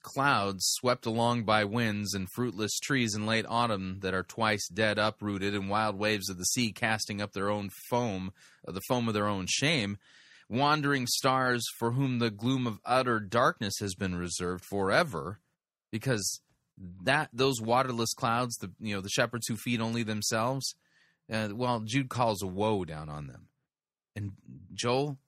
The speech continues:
that's exactly what you sound like. You sound like one of these waterless rain clouds and fruit trees that has no fruit on it. This is not Christian preaching that we're hearing from you.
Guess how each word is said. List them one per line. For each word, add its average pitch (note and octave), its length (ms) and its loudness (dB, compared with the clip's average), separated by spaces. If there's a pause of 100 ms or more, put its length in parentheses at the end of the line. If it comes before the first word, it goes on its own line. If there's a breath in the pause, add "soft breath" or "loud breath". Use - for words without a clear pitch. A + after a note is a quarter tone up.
that's C#3+ 200 0
exactly A#2 600 0
what E2 260 -8
you G2+ 80 -2
sound F#2 300 -2
like. C2+ 240 -14
You G#2 80 -8
sound G#2+ 400 0
like F2 320 -6 (200)
one G#2+ 200 -2
of F#2+ 80 -2
these F#2 260 -6 (680)
waterless F#2+ 720 0 (240)
rain G2 340 -2
clouds D2 640 -8 (140)
and E2+ 180 -12 (140)
fruit B2 180 -2
trees F2+ 360 -6
that F2+ 120 -4
has F#2 220 -2
no F#2 100 -6 (160)
fruit A#2 180 0
on E2 200 -6
it. - 200 -16 (220)
This A2+ 240 0
is G2+ 180 -2
not A2+ 320 0
Christian G2+ 440 -2
preaching A2+ 340 -4
that D#2+ 100 -6
we're F2+ 140 -6
hearing A2+ 300 0
from E2+ 180 -10
you. D#2+ 220 -8